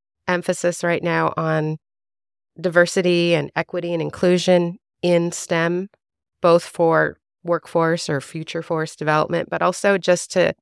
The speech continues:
make science more inclusive and representative of different worldviews and indigenous knowledge.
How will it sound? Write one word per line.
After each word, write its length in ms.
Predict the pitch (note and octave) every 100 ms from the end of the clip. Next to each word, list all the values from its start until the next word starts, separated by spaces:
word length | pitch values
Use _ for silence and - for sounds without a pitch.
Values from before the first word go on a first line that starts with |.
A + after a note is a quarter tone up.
| _
make 400 | F3+ E3 D#3+ - -
science 560 | - - F3 E3+ D#3+ -
more 180 | E3 D#3+
inclusive 600 | D3+ - D#3 - D3 D#3+
and 180 | D#3+ D#3
representative 960 | D#3+ E3 F3 E3 D#3+ D#3 D3 D3+ E3+ F3 -
of 420 | E3 D#3 D3+ D3 - _ _
different 240 | - E3 -
worldviews 720 | E3 D#3+ D#3 E3+ D#3+ E3 D#3+
and 140 | D#3+ D3+
indigenous 580 | D3 D#3+ D#3 D#3+ D#3+
knowledge. 400 | E3+ D#3 D#3 D#3